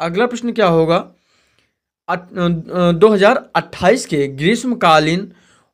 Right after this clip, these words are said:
ओलंपिक खेलों की मेज़बानी कौन सा देश करेगा? जापान, भारत, ब्राज़ील या फिर संयुक्त राज्य अमेरिका। बहुत इंपॉर्टेंट प्रश्न है, इस तरह के प्रश्न बन सकते हैं परीक्षाओं में, इसीलिए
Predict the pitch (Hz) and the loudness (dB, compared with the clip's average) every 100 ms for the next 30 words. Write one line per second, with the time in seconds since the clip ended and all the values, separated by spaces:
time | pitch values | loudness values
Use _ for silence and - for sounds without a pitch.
0 | _ 190 185 190 190 185 240 247 185 190 | _ 2 4 6 4 0 -4 -2 0 2
1 | 214 220 208 185 165 170 196 190 185 185 | 2 2 0 0 0 0 0 -2 -2 0
2 | 196 165 175 175 139 135 120 123 131 151 | -2 0 -2 -2 -2 0 -2 -2 0 0
3 | 147 151 165 175 _ _ _ _ _ 151 | 2 0 -2 -8 _ _ _ _ _ -10
4 | 147 147 147 156 - 139 139 147 143 156 | 0 2 4 0 -8 -6 0 2 2 0
5 | 175 175 160 139 147 147 - _ _ - | -4 -4 -4 -2 -4 -8 -12 _ _ -6
6 | 190 175 190 190 175 160 165 190 190 139 | 0 2 2 2 2 2 2 -4 -8 -6
7 | 143 131 123 95 - _ _ _ _ _ | -4 -4 -4 -6 -6 _ _ _ _ _
8 | _ 160 156 175 247 247 220 180 196 196 | _ -2 4 6 4 2 0 0 0 -2
9 | 190 202 202 185 233 - _ _ _ - | -4 -4 -2 -2 -4 -8 _ _ _ -6
10 | 202 214 202 208 214 214 202 147 123 185 | -2 2 2 0 -4 -6 -8 -8 2 2
11 | 208 214 208 208 196 190 170 - 160 160 | 2 -4 0 -2 0 -2 -2 -4 -2 -2
12 | 156 254 - _ _ - 156 208 208 277 | -2 -8 -12 _ _ -12 -4 0 2 0